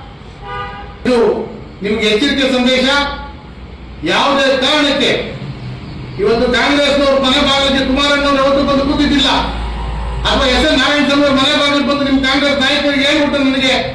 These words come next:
ಮುಖ್ಯಮಂತ್ರಿ ಸ್ಥಾನ ಕೊಡಿಸಿ ಅಂತ ಯಾವತ್ತೂ ನಿಮ್ಮನ್ನು ಕೇಳಿದ್ದಿಲ್ಲ. ಪದೇ ಪದೇ ಗುಳ್ಳೆನರಿ ಬ-, ಪದನ ನೀವು ಬಳಸ್ತಾ ಇದ್ದೀರಲ್ಲ, ಯಾರ್ದು ಗುಳ್ಳೆನರಿ ಕೆಲಸ ಅಂತ ನೀವು ಒಂದು ಸರಿ ಅವಲೋಕನ ಮಾಡ್ಕೊಳ್ಳಿ ದಯವಿಟ್ಟು. ಇದು ಎಚ್ಚರಿಕೆ ಸಂದೇಶ.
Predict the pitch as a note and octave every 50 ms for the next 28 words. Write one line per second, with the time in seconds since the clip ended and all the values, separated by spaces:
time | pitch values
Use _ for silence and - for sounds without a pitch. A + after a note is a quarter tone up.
0 | - A3+ C4+ C#4 D4 D4 D4+ C#4 - D4 - - C#4+ C#4+ D4 D4 C#4+ C#4 C#4 C#4+
1 | B3+ A#3+ D4+ C#4+ D4 C#4+ C#4 C#4 C#4 C#4 C#4 C4+ C4 C4+ C4 C4 B3+ A#3 A#3+ C4+
2 | C4+ C4 - - A#3 F#3 E3 - - - - - - - - - - - - -
3 | - - - - - - - - - - - G3 B3 B3+ B3 B3 A#3 A3+ - G#3+
4 | A#3+ C4+ C#4 D4+ D4+ D4+ C4+ B3+ B3+ - A#3+ A#3 A3+ A3 A3 A3+ A3+ A#3+ A#3+ B3
5 | A#3 A3 G3 F3+ - G#3 A3+ A#3 - C#4 C4+ B3+ A#3 G#3 G3+ G3+ - - - -
6 | - - - - - - - C3 D3 D3+ D3+ - - - A#3+ B3 G3 G#3+ A3+ A3+
7 | A#3 A#3 A3+ A3 G#3 G#3 G3 G3 G3 F#3+ G3 G3 F3+ F3 - A3 G3+ F#3+ F3+ F3+
8 | G#3+ C#4 D4+ D4 - - - - - - F3+ A#3+ C#4+ - - - A#3+ A3+ G3 E3+
9 | F3 G3+ G#3+ A3+ A3 G#3 G3 E3 D3+ - - - - - - - - - - -
10 | - - - - - - - - - - - - - - - - - - - -
11 | - - F3 G#3+ A#3+ B3 B3+ B3 - C#4 C#4+ D4+ D#4 D#4+ D#4 - - - - -
12 | - - - - - - F#3 G3+ G#3 G#3 F#3+ F#3+ G3 - - C4 C4 B3 B3+ B3+
13 | A#3 B3 A#3+ A#3+ B3 B3 A3+ B3